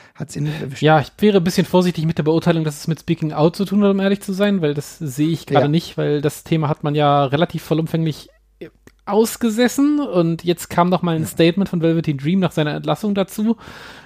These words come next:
Speaker 2: Ich möchte mich zu der Causa ehrlich gesagt gar nicht mehr so wahnsinnig groß äußern. Ähm, das kann man nachlesen, wenn man möchte. Also ich habe da meine eigene Meinung zu, aber,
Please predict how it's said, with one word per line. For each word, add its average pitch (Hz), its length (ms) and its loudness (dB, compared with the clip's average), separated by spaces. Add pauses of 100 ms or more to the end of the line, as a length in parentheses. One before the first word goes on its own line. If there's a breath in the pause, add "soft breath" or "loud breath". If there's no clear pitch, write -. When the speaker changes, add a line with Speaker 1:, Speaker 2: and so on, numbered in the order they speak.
Speaker 2:
Ich 139 120 -4
möchte 175 200 2
mich 180 120 0
zu 185 100 2
der 160 140 4 (200)
Causa 185 400 4
ehrlich 175 380 2
gesagt 165 440 -2
gar 151 140 4
nicht 170 180 -2
mehr 160 340 0
so 151 140 0
wahnsinnig 160 420 0
groß 151 240 0
äußern. 175 500 2
Ähm, 143 240 -2
das - 160 -12
kann 156 140 -2
man 151 120 0
nachlesen, 147 440 2
wenn 139 80 0
man 139 120 2
möchte. 160 360 0
Also 143 200 -2
ich - 240 -6
habe 151 140 -6
da 147 180 0
meine 147 280 0
eigene 156 260 2
Meinung 147 300 2
zu, 165 280 -4
aber, 147 300 2